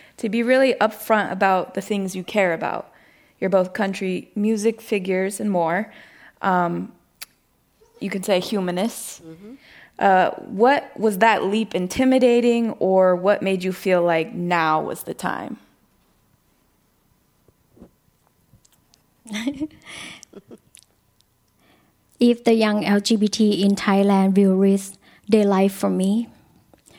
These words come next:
Speaker 3: why can't I do the same? If my wife fight for me, I should fight for her.
Speaker 1: Hmm.
Speaker 3: We have no time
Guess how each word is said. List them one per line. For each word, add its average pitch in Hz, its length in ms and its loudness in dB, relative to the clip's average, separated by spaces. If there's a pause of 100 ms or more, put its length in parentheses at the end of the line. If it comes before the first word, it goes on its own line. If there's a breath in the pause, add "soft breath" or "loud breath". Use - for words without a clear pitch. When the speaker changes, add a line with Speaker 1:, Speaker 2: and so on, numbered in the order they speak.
(180 soft breath)
Speaker 3:
why 202 200 4
can't 202 460 0
I 202 140 4
do 196 260 2
the 196 160 2
same? 180 440 -2 (1300 loud breath)
If 226 200 4
my 208 200 4
wife 208 340 2
fight 208 320 0
for 214 180 2
me, 202 480 2 (1300 soft breath)
I 196 100 4
should 208 300 2
fight 196 340 -4
for 190 160 -2
her. - 380 -8 (800)
Speaker 1:
Hmm. 202 240 -8 (1080 loud breath)
Speaker 3:
We 240 180 6
have 233 280 2
no 233 240 4
time 214 380 0